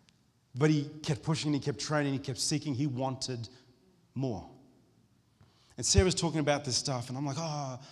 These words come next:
okay, this is, maybe, maybe this is true, maybe it's not." And then she said something that absolutely blew me away. At the top of the board,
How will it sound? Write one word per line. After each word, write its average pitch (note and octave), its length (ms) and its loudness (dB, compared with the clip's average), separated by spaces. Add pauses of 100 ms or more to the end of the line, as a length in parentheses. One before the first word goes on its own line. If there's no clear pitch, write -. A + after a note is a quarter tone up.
(240)
okay, B2 380 -4
this C#3 200 2
is, - 320 -2
maybe, D#3+ 400 6
maybe D3 240 2
this B2+ 200 -2
is A#2 80 -4
true, F#2 160 -8 (100)
maybe A#2+ 240 -6
it's G#2+ 160 -6
not." - 140 -14 (720)
And D3 100 0
then D3 80 0
she E3+ 180 -4
said C3+ 300 -4
something F2+ 380 -10 (960)
that B2 200 -2
absolutely B2+ 540 -2
blew G#2+ 220 -6
me G2+ 100 -6
away. F2 260 -12 (640)
At A#2+ 100 -6
the B2 80 -8
top D3+ 320 -2
of D3+ 60 0
the C3 80 2
board, G#2 400 -6